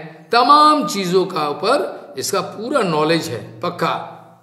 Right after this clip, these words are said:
ये सोचते रहते, प्रकृति क्रियाकर्म करता है। प्रकृति मतलब ध्यान से सुनने वाला बात है,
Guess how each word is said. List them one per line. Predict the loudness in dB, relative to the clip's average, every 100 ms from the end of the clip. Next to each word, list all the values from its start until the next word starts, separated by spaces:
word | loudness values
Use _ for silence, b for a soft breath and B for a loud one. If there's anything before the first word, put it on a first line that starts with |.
| _ _ _ _ _ _ _ _ _ _ _ _ _ _ _ _ _ _ _ 0
ये | 2
सोचते | 2 0 2 4
रहते, | 6 6 2 0
प्रकृति | 0 -2 -2 -4 -2
क्रियाकर्म | -2 0 2 2 0 0 0
करता | -2 -2 -4
है। | -4
प्रकृति | -4 -2 -2
मतलब | 0 2 2 0 -2 -12 -16 -20 _ _ _ _ _
ध्यान | 0 2 2
से | 0
सुनने | -2 -2 -2
वाला | 0 2 2
बात | 0 -6
है, | -8 -16